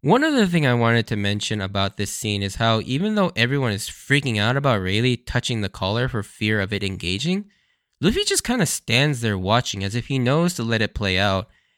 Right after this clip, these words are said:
and that they probably can trust this man. Again, showing Luffy's sort of innate ability to read people.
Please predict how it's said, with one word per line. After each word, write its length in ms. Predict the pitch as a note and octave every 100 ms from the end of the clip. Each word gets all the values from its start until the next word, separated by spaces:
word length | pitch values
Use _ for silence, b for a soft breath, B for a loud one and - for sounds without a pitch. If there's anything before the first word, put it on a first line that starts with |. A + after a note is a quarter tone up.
| _ -
and 100 | C#3
that 120 | C#3
they 80 | C3+
probably 520 | - E3+ G3+ F3+ B2+
can 200 | - G2
trust 380 | - A#2 A2+ -
this 200 | F2+ -
man. 380 | G2 F2+ F2 G2+ _ _ _ _
Again, 260 | B2 F3 G3
showing 340 | - F#3 D3+
Luffy's 340 | C#3 C3+ C#3 -
sort 180 | C3+
of 120 | A#2+ G2+
innate 440 | A2+ G#2+ A2+ C3 -
ability 440 | G2+ G#2+ G#2 G2+
to 120 | G2
read 340 | G2 G2+ G#2 -
people. 460 | G2 - E2 A2+